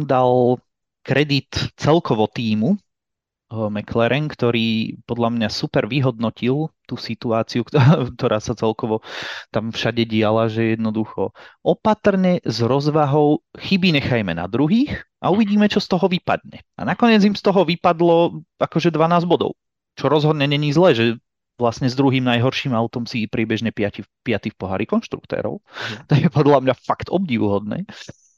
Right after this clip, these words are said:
Speaker 1: A samotný Piastri, no, však ukázal už samozrejme to svoje majstrovstvo aj minulú veľkú cenu, keď na zničených bielých pneumatikách tam predbiehal, to je jedna vec.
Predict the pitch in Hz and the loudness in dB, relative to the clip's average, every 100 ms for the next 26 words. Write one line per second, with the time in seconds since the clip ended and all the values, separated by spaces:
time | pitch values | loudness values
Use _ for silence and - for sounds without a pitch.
0 | _ _ - 110 113 120 107 123 - 156 | _ _ -2 2 2 2 -2 -6 0 2
1 | 175 - 165 139 139 - 160 143 - 143 | 2 0 0 2 2 2 0 0 0 -4
2 | - - - - - 131 127 127 127 127 | -8 -16 -6 -6 0 0 2 2 4 2
3 | 131 - 147 - - - - - - 123 | 0 -4 -12 -10 -10 -12 -16 -14 -4 -2
4 | 127 123 127 120 _ - 135 - 123 120 | 0 0 0 -2 _ -12 -8 0 2 2
5 | 120 120 127 120 - 120 117 147 117 104 | 0 -2 -2 -4 -2 -2 -2 -4 -4 -2
6 | 104 - 123 - 107 107 113 - - - | -2 -4 -10 -10 -8 -6 -10 -12 -16 -10
7 | 117 107 101 107 110 - 107 107 110 110 | -6 -4 -4 -2 -2 -2 -2 -2 0 0
8 | 110 - 110 107 107 98 - 104 - 107 | 0 -2 -4 -2 -2 -4 -6 -6 -6 -4
9 | 107 107 107 107 113 135 101 98 95 113 | -6 -4 -4 -2 -2 -2 -2 -2 -4 -2
10 | 123 151 | -2 -2